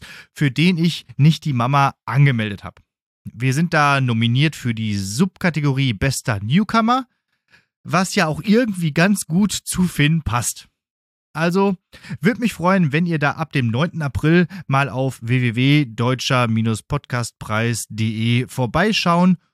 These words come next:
und für Nicht die Mama abstimmen tätet.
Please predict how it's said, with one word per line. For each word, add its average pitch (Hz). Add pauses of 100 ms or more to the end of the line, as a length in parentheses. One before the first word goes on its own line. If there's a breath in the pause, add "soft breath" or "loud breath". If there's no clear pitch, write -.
(380)
und 294
für 196
Nicht 147
die 185
Mama 117
abstimmen 117
tätet. 113